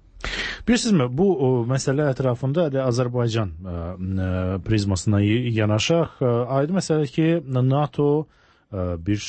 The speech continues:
e, geosiyasi və yaxud da strateji plan kimi öz sərhədlərini genişləndirmək istəyir, fikrindədir. Ə, Gürcüstanın burada,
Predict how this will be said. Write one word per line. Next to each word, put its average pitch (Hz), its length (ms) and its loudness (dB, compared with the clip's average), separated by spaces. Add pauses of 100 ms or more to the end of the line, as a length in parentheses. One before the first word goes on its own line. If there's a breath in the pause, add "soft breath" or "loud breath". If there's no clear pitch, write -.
e, 110 160 0
geosiyasi 104 960 0 (160)
və 90 120 -2
yaxud - 160 -4
da - 60 -4
strateji 127 480 -2
plan 139 340 0
kimi 117 280 -4 (400)
öz 156 160 -2
sərhədlərini 117 580 -2
genişləndirmək 107 580 0
istəyir, 76 360 -8
fikrindədir. - 580 -4 (640 loud breath)
Ə, 113 120 0 (160)
Gürcüstanın 147 720 0 (120)
burada, 92 340 -2